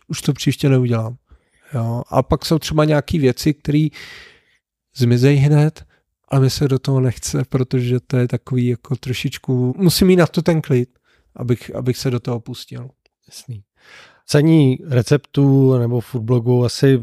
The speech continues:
Speaker 2: je specifická disciplína. Na psaní receptů asi nepotřebuješ jako, mm, být, eh, inženýr. Jako to
Speaker 1: No, já občas inženýrsky přemýšlím nad tím
Speaker 2: Jo.
Speaker 1: receptem, když, eh, vy třeba máš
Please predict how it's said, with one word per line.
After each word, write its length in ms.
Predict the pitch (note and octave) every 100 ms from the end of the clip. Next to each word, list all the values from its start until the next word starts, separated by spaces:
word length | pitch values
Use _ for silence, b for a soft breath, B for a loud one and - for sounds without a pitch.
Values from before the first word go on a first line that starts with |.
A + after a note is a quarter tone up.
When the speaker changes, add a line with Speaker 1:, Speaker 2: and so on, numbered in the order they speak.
| B2
Speaker 2:
je 100 | C3
specifická 720 | - - A#2 A#2 - B2+ B2+
disciplína. 880 | A2 - A2 A#2 A2+ A#2+ B2 B2+ - B B B B
Na 140 | A2+
psaní 340 | G#2+ - A#2+ A#2+
receptů 460 | A#2+ - - -
asi 220 | B2 - C3+
nepotřebuješ 760 | A#2 - - B2+ A#2+ B2 -
jako, 480 | A#2 - B2 A#2+ A#2
mm, 520 | A#2+ B2+ A#2 A#2 A2+
být, 320 | A2 B2 - B2 A2 A2 G#2 -
eh, 120 | B2 B2+
inženýr. 720 | D3+ B2 A2+ A2+ A2 A2 C3 E3 E3 B2
Jako 440 | G#2+ _ _ - -
to 180 | B2+ A#2
Speaker 1:
No, 180 | C3+ C3+
já 80 | C3+
občas 440 | C#3+ - D3+ -
inženýrsky 680 | D3+ C#3 D3+ D3+ C#3+ - D#3
přemýšlím 560 | - D3 D3 D3 C3
nad 160 | A2+ A2+
tím 140 | -
Speaker 2:
Jo. 100 | C#3
Speaker 1:
receptem, 460 | B2+ C3 B2 - A#2
když, 260 | A2+ A2+ -
eh, 80 | C3 B2+ B2+ A#2+ A#2 B B -
vy 80 |
třeba 320 | B2+ - C3+ C#3
máš 340 | C3+ C#3 -